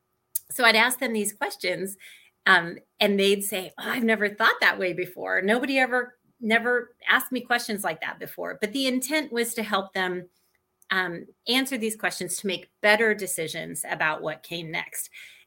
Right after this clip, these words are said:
And, uh, about ten years ago, I took that concept of helping teens through interviewing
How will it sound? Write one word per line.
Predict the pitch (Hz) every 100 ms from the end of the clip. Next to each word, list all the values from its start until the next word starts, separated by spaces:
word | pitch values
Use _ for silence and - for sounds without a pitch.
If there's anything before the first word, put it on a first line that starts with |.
| -
And, | 180 180 175 175 -
uh, | 165 -
about | 175 170 156 -
ten | 269 262
years | 262 247
ago, | 233 220 202 202 196
I | 165 170 165
took | - 220
that | 190 165 -
concept | - 196 226 - 330 370 - - _ _ _ _ _ -
of | 196
helping | - 214 208 226 220
teens | 220 208 196 196 208 208 - - - _ -
through | 220 208 214 214 214 -
interviewing | 196 214 240 240 220 247 262 269 294